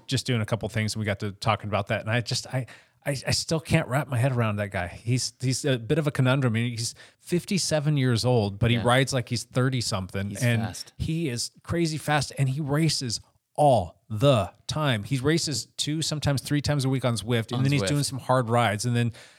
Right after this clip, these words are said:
Speaker 1: you know, come race season, I'm like, "How are you not breaking down?" He's like, "Yeah, I, it just, I found something that works for me." He's like,
Speaker 2: Yeah.
Speaker 1: the biggest thing, though, that he said is that he has to stay consistent, and that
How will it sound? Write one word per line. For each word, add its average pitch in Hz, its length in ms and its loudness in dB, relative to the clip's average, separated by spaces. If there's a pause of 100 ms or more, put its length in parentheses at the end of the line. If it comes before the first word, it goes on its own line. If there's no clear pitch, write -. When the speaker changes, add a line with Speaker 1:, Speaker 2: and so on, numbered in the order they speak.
(140)
Speaker 1:
you 151 80 -2
know, 139 40 -2
come 160 240 0
race 165 180 4
season, 135 260 -4
I'm 131 80 -2
like, 123 140 0
"How 147 280 0
are 196 60 2
you 202 140 0
not 180 240 0
breaking 156 480 -2
down?" 139 340 -2
He's 110 220 -2
like, 113 260 -4
"Yeah, 151 400 -6
I, 123 300 -12 (180)
it 120 120 -14 (100)
just, - 280 -8
I - 140 -12
found 127 300 -2
something 143 320 -4
that 131 60 -2
works 127 260 -4
for - 100 -4
me." 120 80 0
He's 110 140 -2
like, 120 80 2
Speaker 2:
Yeah. 101 120 -2 (400)
Speaker 1:
the 135 60 2
biggest 156 400 2
thing, 139 160 0
though, 110 120 2
that 101 140 -4
he 110 120 -4
said 104 300 -4
is 110 240 -6
that 113 260 -4
he 120 440 -6 (100)
has 123 340 -4
to - 140 -8
stay 101 380 -6
consistent, 95 720 -8
and 110 200 -2
that 110 180 -4